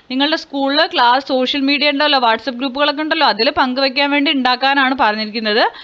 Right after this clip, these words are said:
ഞാനിവിടെ ഒരു രണ്ട് പ്ലക്കാർഡും ഒരു പോസ്റ്ററും നിങ്ങൾക്ക് തരാം. ലോക സമാധാനം പുലരട്ടെ, യുദ്ധം അവസാനിപ്പിക്കുക, യുദ്ധം ഭൂമിയെ നശിപ്പിക്കും. ഇത് രണ്ട് പ്ലക്കാർഡുകളാണ്. ഇനി നിങ്ങൾക്ക് ഇതുപോലൊരു പോസ്റ്റർ ഉണ്ടാക്കാം. ഇനിയൊരു യുദ്ധം വേണ്ട, ലോക സമാധാനം പുലരട്ടെ.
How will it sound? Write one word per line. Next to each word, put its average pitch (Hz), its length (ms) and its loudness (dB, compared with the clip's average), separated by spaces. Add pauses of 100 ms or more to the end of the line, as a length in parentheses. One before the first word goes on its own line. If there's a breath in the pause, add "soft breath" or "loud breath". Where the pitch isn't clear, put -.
(220 loud breath)
ഞാനിവിടെ 311 380 2
ഒരു 294 140 2
രണ്ട് 269 220 2
പ്ലക്കാർഡും 254 540 0
ഒരു 294 120 0
പോസ്റ്ററും 262 460 0
നിങ്ങൾക്ക് 240 360 -2
തരാം. 214 320 2 (480 loud breath)
ലോക 320 320 2
സമാധാനം 311 680 2
പുലരട്ടെ, 254 680 0
യുദ്ധം 285 260 0
അവസാനിപ്പിക്കുക, 220 1040 0 (280 loud breath)
യുദ്ധം 294 400 -2
ഭൂമിയെ 254 340 0
നശിപ്പിക്കും. 226 600 -2
ഇത് 254 80 -4
രണ്ട് 262 280 0
പ്ലക്കാർഡുകളാണ്. 240 1200 0
ഇനി 262 180 0
നിങ്ങൾക്ക് 269 320 0
ഇതുപോലൊരു 277 640 2
പോസ്റ്റർ 240 360 -2
ഉണ്ടാക്കാം. 214 500 0
ഇനിയൊരു 254 360 0
യുദ്ധം 240 380 0
വേണ്ട, 208 280 0 (180)
ലോക 233 300 0
സമാധാനം 208 680 0
പുലരട്ടെ. 190 600 -2